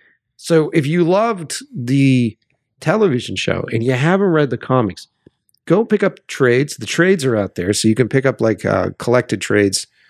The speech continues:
of all this stuff from Image. But they're still running a series, and, and what I'm reading now are the Walking Dead Deluxe books. So I've got,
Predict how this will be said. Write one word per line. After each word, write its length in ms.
of 80
all 200
this 180
stuff 480
from 260
Image. 400
But 140
they're 160
still 420
running 500
a 40
series, 440
and, 280
and 180
what 160
I'm 220
reading 340
now 480
are 320
the 360
Walking 380
Dead 220
Deluxe 460
books. 340
So 220
I've 200
got, 380